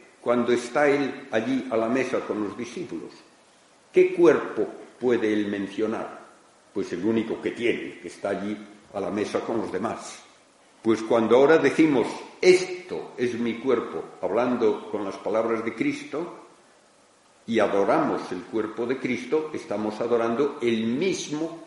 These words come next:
cuerpo que estaba a la mesa en la última cena. Estamos adorando una estructura material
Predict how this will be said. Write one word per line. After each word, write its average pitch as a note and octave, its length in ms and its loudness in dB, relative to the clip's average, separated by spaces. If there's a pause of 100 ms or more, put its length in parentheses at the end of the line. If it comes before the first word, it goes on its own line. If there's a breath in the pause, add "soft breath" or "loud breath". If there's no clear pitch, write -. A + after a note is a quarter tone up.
(120)
cuerpo D#3+ 480 -2
que D#3+ 100 -4
estaba C3+ 420 -4
a D3 80 -2
la C#3+ 60 -2
mesa C3+ 320 -4
en C#3+ 140 -4
la G2+ 60 -4
última A2 400 -8
cena. C#3 240 -4 (840)
Estamos C3 500 -2 (200)
adorando B2 880 -4
una C3+ 200 2
estructura C3 800 -4
material A2 680 -2